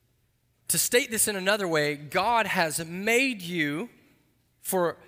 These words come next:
his glory. Uh, he's made you to glorify him. So, you were made to worship and glorify him. You were saved, if you're in Christ, you were saved to worship and glorify him.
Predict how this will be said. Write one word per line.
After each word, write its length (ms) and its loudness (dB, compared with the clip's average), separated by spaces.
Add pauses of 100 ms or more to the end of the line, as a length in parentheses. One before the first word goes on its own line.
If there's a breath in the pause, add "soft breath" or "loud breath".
his 240 -2
glory. 540 0 (460)
Uh, 120 -2
he's 260 -6
made 240 0
you 160 -6 (200)
to 80 -8
glorify 580 0
him. 240 -2
So, 160 -8 (400 loud breath)
you 180 -4
were 100 2
made 460 0
to 80 0
worship 460 -2
and 120 -8
glorify 460 0
him. 380 -2 (520 soft breath)
You 260 -6
were 300 2 (100)
saved, 880 4
if 160 -2
you're 100 0
in 220 -2
Christ, 400 0
you 80 -4
were 80 -2
saved 720 0 (200 loud breath)
to 280 -4 (220 soft breath)
worship 520 -2
and 140 -6
glorify 540 0
him. 340 -2